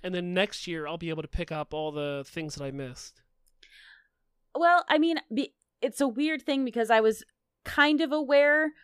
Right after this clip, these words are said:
Speaker 2: of the special events that were going on and maybe missing those things, but I was collecting them in Pocket Camp, so I was doing that part of it.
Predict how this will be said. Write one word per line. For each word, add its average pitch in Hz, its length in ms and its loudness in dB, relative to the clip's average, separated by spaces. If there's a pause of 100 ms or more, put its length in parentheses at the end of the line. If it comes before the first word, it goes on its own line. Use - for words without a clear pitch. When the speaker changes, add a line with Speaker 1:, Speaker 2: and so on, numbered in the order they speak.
Speaker 2:
of 226 100 2
the 269 100 -2
special 262 360 2
events 247 240 0
that - 140 0
were 247 80 0
going 247 300 2
on 240 160 4
and 202 180 0
maybe 196 280 -2
missing 202 360 -2
those 196 240 -2
things, 220 480 -4 (340)
but 196 140 6
I 208 80 6
was 202 240 6
collecting 202 500 -2
them 302 180 2
in 294 100 0
Pocket 302 380 -2
Camp, 320 340 -4
so 226 140 -4
I 180 120 2
was 175 120 -8
doing 175 280 -8
that 170 240 0
part 226 260 -2
of 226 160 -2
it. 269 300 0